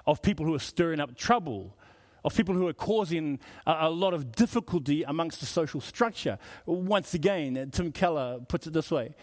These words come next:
Um, "Thus, there was incredible offense, incredible breach of courtesy and civility.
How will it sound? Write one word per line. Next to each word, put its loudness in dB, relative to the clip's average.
Um, 2
"Thus, 0
there 2
was 0
incredible 0
offense, -4
incredible 0
breach -2
of -8
courtesy 2
and -2
civility. 0